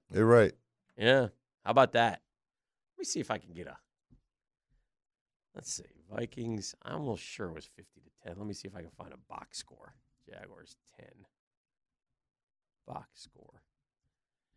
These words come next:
Speaker 2: It was, uh, there it is, December twentieth, nineteen ninety-eight. Twenty-five years ago. Oof.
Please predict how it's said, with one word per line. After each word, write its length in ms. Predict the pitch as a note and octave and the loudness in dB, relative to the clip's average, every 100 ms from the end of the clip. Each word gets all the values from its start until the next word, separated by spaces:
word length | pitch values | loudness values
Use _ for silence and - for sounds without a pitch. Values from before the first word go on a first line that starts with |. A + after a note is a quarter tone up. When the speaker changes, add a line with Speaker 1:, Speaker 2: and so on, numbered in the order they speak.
| _ | _
Speaker 2:
It 140 | - E2+ | -4 2
was, 380 | G2 F#2 D#2+ F2+ | 4 4 2 2
uh, 300 | E2+ D#2+ D#2 - | 2 2 -2 -6
there 180 | - - | -4 -2
it 60 | |
is, 240 | D3+ C3 - | -4 -6 -8
December 380 | A2+ - C#3+ D#3 | 2 6 6 6
twentieth, 460 | - F3 B2 - | 6 6 6 4
nineteen 360 | A#2 A#2+ B2+ B2+ | 2 2 2 4
ninety-eight. 520 | B2+ C3 D3+ C3 - _ _ _ _ _ _ _ _ _ _ _ _ _ _ _ | 6 6 6 4 2 _ _ _ _ _ _ _ _ _ _ _ _ _ _ _
Twenty-five 460 | A2+ B2+ C3+ C#3 C#3 | 2 4 8 8 8
years 220 | C#3 G#2 | 6 6
ago. 320 | F2+ D#2+ D2+ _ _ _ _ _ _ _ _ _ _ _ _ _ - | 4 2 0 _ _ _ _ _ _ _ _ _ _ _ _ _ -6
Oof. 300 | A#2+ - - | -4 -6 -14